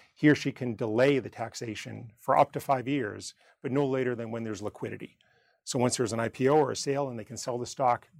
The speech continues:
that's when they gotta fess up and pay the taxes. All sounds great.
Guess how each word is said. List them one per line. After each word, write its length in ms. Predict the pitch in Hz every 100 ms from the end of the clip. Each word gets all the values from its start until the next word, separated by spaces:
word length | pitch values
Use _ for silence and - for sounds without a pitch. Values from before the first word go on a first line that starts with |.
| 139
that's 220 | - 123 -
when 80 |
they 120 | 117 110
gotta 180 | 113
fess 300 | 101 - -
up 100 | 117
and 80 | -
pay 100 | -
the 80 | 110
taxes. 480 | - 113 - 202 - - - _ - - -
All 180 | 147 151
sounds 300 | 165 143 101
great. 260 | 139 -